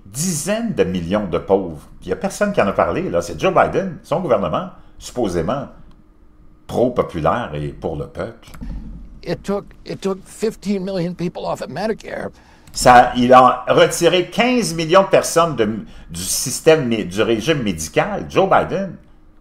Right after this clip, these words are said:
Speaker 1: Il y a, il y avait deux semaines de ça. Il y a, il y a à peu près deux mois. Il y a personne qui en a parlé de ça. Parce que c'est Joe Biden, c'est les démocrates, on camoufle tout.
Speaker 2: The same
Speaker 1: Mais c'est la même, c'est les mêmes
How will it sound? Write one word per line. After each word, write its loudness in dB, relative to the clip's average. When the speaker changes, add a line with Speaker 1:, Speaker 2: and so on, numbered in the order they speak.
Speaker 1:
Il -10
y 6
a, 6
il -6
y 8
avait 4
deux 2
semaines -4
de 0
ça. -2
Il -6
y 8
a, 4
il -4
y 6
a 6
à 4
peu 4
près 0
deux 4
mois. -2
Il -2
y 0
a 0
personne -4
qui -6
en -2
a -6
parlé -4
de -12
ça. -10
Parce -18
que -18
c'est -14
Joe -14
Biden, -14
c'est -20
les -18
démocrates, -18
on -16
camoufle -12
tout. -14
Speaker 2:
The -10
same -4
Speaker 1:
Mais 0
c'est 2
la 10
même, 4
c'est 4
les 2
mêmes 2